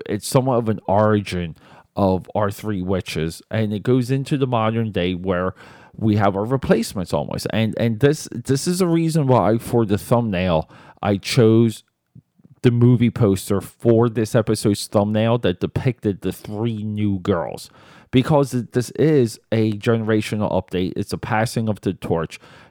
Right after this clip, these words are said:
The three new girls are as good as the three old girls. They're fun, they're cute, they're, uh, you know, there's a little bit of a Scooby-Doo, they're, they're investigatory. It, it's just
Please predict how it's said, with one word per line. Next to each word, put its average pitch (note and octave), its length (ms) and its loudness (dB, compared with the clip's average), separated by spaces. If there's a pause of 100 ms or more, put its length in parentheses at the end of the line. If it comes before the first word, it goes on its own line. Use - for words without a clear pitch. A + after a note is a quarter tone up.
(120)
The A2+ 180 6
three E3+ 340 0
new E3 240 4
girls A2 360 4
are G2 100 2
as F#2+ 140 -2
good A#2+ 200 2
as A2+ 180 0
the F#2+ 100 -8
three G#2+ 320 0
old F2+ 260 4
girls. E2+ 420 -2 (400)
They're F#2+ 200 2
fun, B2+ 400 2
they're G#2 160 0
cute, B2 580 2
they're, F#2+ 420 2
uh, F#2 260 4
you B2+ 180 0
know, F#2+ 100 0
there's F#2+ 260 -2
a G2+ 40 0
little A#2 160 4
bit A#2+ 80 6
of F#2 80 0
a F#2+ 40 0
Scooby-Doo, A2+ 680 2
they're, G2 260 4
they're F#2 220 -2
investigatory. B2 1200 0 (240)
It, - 180 -6
it's - 200 -4
just - 260 -2